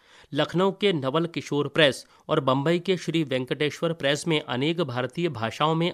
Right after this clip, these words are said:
अनगिनत धार्मिक किताबें छपीं। मुद्रित और लाने ले जाने में आसान होने के कारण आस्थावान इन्हें कहीं भी किसी समय पढ़ सकते थे। इन्हें अनपढ़ लोगों की बड़ी भीड़ ने बोल बोल कर भी पढ़ा जाता था।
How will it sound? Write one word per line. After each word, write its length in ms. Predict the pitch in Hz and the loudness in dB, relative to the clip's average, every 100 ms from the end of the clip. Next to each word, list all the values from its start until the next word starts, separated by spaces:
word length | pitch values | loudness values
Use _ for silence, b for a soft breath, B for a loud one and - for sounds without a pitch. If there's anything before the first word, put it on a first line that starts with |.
| - | -4
अनगिनत 460 | 131 127 143 160 | -4 -2 -4 -4
धार्मिक 420 | 139 107 120 156 - | -8 -8 -6 -8 -8
किताबें 340 | 127 120 123 | -4 -2 -2
छपीं। 340 | - 165 127 - b b b b b | -6 -2 -2 -4 b b b b b
मुद्रित 440 | 131 135 196 208 b b - | 0 4 2 2 b b 2
और 180 | 165 165 | 4 4
लाने 400 | 131 131 151 185 | 2 4 4 2
ले 140 | 156 | 2
जाने 280 | 139 135 151 | 2 0 0
में 160 | 175 - | -2 -2
आसान 380 | 131 120 160 160 | -4 -2 -2 -2
होने 320 | 123 135 156 | -2 -4 -2
के 140 | 151 | -4
कारण 320 | 127 143 139 117 B B - | 2 4 4 0 B B 0
आस्थावान 640 | 135 - 160 156 160 120 B B - | 0 2 2 4 4 2 B B 0
इन्हें 280 | 165 156 117 b b - | 2 2 0 b b 0
कहीं 300 | 170 185 196 | 2 2 0
भी 180 | 196 | -2
किसी 300 | - 160 - | -2 -6 -4
समय 240 | 196 151 165 | -2 0 0
पढ़ 140 | 147 | -2
सकते 360 | 123 123 151 139 | 0 -2 -2 0
थे। 180 | 143 117 - b b - | 0 -2 -6 b b 0
इन्हें 240 | 165 202 | 4 4
अनपढ़ 420 | - 151 143 185 | 4 -2 2 2
लोगों 360 | 165 127 143 190 | 4 2 4 2
की 180 | 175 160 | 2 0
बड़ी 400 | 123 135 170 170 | 4 4 4 0
भीड़ 320 | 117 165 196 | -4 2 2
ने 220 | 180 120 B B 131 | 2 -2 B B -8
बोल 260 | 123 196 196 | 2 2 2
बोल 240 | 151 175 | 0 0
कर 220 | 175 175 | 2 0
भी 180 | 151 180 | 2 -2
पढ़ा 200 | 156 135 | 0 0
जाता 260 | 120 117 127 | 0 0 -2
था। 440 | 139 123 - | 2 0 0